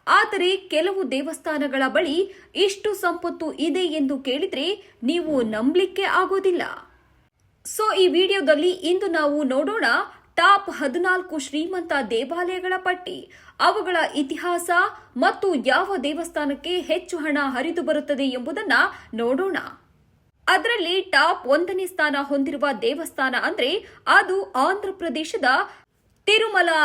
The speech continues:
ತಿರುಪತಿ ದೇವಾಲಯ. ಹೌದು, ತಿರುಪತಿ ಬಾಲಾಜಿ ಅಥವಾ ಶ್ರೀ ವೆಂಕಟೇಶ್ವರ ದೇವಾಲಯವನ್ನ ವಿಶ್ವದ ಅತ್ಯಂತ ಶ್ರೀಮಂತ ದೇವಾಲಯ ಎಂದು ಕರೆಯಲಾಗುತ್ತದೆ. ಇದರ ಅಂದಾಜು ಸಂಪತ್ತು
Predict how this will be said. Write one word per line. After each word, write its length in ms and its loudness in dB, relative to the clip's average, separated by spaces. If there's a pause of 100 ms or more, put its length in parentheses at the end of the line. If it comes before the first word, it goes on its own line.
(160)
ತಿರುಪತಿ 640 0
ದೇವಾಲಯ. 580 2 (520)
ಹೌದು, 500 2 (240)
ತಿರುಪತಿ 560 2
ಬಾಲಾಜಿ 600 2
ಅಥವಾ 480 0
ಶ್ರೀ 300 -2
ವೆಂಕಟೇಶ್ವರ 720 -2 (140)
ದೇವಾಲಯವನ್ನ 600 0 (480)
ವಿಶ್ವದ 500 2
ಅತ್ಯಂತ 760 2
ಶ್ರೀಮಂತ 580 -2 (160)
ದೇವಾಲಯ 560 -2
ಎಂದು 220 -2
ಕರೆಯಲಾಗುತ್ತದೆ. 840 -4 (480)
ಇದರ 300 4 (160)
ಅಂದಾಜು 520 2
ಸಂಪತ್ತು 560 -4